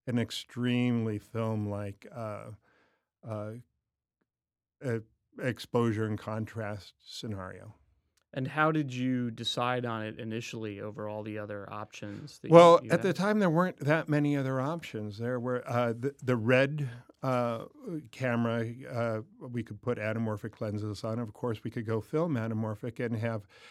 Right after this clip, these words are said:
Speaker 1: have a huge variety of lenses. As it was, shooting with the,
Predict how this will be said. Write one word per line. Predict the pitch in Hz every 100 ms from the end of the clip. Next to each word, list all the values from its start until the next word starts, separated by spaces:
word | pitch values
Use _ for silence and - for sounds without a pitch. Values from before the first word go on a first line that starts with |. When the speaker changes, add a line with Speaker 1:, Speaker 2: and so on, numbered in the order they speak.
| - -
Speaker 1:
have | 127 120
a | 127
huge | 101 156 180
variety | 110 120 113 113 113
of | 104
lenses. | 104 107 101 104 117
As | 127
it | 113 107
was, | 120 143 131 120
shooting | - - - 135 127 123
with | 117 113
the, | 113